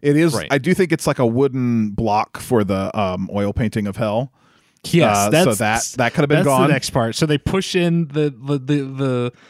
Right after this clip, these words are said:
Speaker 2: the thing on the wall that is, you know, made of stone, but it pushes in like a button.
Speaker 1: Yeah.
Speaker 2: And then
Speaker 1: And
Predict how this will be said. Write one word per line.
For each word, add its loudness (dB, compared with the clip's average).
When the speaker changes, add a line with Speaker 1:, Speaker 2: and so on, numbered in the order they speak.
Speaker 2:
the 0
thing 0
on 2
the 4
wall 2
that -2
is, -4
you -2
know, 0
made 2
of -2
stone, -2
but -6
it -8
pushes -6
in 0
like -4
a -10
button. -4
Speaker 1:
Yeah. 0
Speaker 2:
And 0
then 2
Speaker 1:
And -4